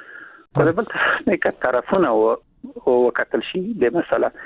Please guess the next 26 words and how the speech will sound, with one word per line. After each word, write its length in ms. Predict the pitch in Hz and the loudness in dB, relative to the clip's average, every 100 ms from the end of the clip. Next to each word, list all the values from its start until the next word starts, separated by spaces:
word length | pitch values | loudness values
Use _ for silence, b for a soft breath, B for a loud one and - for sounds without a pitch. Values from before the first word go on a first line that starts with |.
| B B 135 | B B 2
یو 180 | 143 | 2
طرف 320 | 165 156 165 - | 2 -2 -4 -2
ته 160 | 165 156 | -2 -2
مثلا 320 | 160 - 123 | -2 -2 -2
د 120 | 120 | 0
القاعدې 540 | 120 120 - 143 131 156 | 0 0 -2 0 2 0
طرفه 460 | - 131 131 143 139 | 0 -4 -2 -2 -2
د 280 | 143 127 117 | -2 -2 -2
مسله، 560 | - - 120 123 123 110 - B B B B | -2 -2 2 2 2 -2 -6 B B B B
اه، 440 | 120 113 113 113 | 0 2 0 0
په 160 | 117 156 | -2 0
لاره 200 | 139 160 | 2 2
واچول 360 | 147 147 160 147 - | 2 2 0 -2 0
شه، 140 | 156 - | -2 -2
هم 160 | 147 | -2
رهبري 420 | 139 143 127 135 185 | -2 -2 2 2 2
د 80 | |
القاعدې 460 | 156 123 - 135 123 | 0 0 -2 2 2
او 160 | 113 117 | 4 2
د 100 | 117 | 0
کوم، 420 | - 185 160 160 | 0 2 2 2
اه، 340 | 147 131 135 | 0 0 -2
اتباع 260 | 123 135 147 | -2 -2 -2
چې 140 | - | 2
ونیول 320 | 131 120 117 | 2 4 2
شول، 240 | 110 - | 0 0